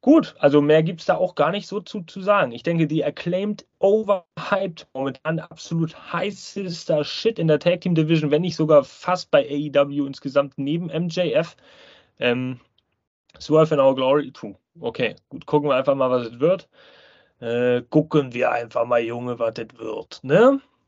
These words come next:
Lang ist ja nicht mehr hin. Nächstes Match. Tja.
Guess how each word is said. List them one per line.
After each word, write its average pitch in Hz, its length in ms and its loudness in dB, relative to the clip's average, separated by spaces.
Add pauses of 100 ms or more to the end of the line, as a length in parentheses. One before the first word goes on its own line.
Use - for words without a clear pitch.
(180)
Lang 160 300 0
ist 165 180 -4
ja 160 100 2
nicht 147 340 -2
mehr 147 120 -2
hin. 117 300 -14 (840)
Nächstes 180 520 0
Match. - 580 0 (1500)
Tja. - 280 -4